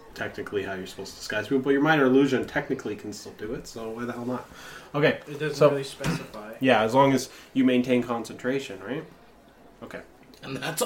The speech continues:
Speaker 3: all I'm doing.
Speaker 1: <laughs>
Speaker 3: I'm not getting any further into this.
Speaker 1: It is a spitting image.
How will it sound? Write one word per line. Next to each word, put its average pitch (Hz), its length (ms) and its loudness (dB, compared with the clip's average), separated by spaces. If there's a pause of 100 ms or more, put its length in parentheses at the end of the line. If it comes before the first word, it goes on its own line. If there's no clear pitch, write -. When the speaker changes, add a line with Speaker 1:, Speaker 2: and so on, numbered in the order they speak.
(160)
Speaker 3:
all 180 420 6
I'm 165 200 4
doing. - 240 -6 (100)
Speaker 1:
<laughs> - 40 10
Speaker 3:
I'm 190 720 10
not 220 220 6
getting 196 340 6
any 208 240 8
further 190 400 6
into 170 240 2
this. - 340 -4
Speaker 1:
It 185 160 10
is 175 280 8
a 143 120 0
spitting 143 540 4
image. 107 560 -4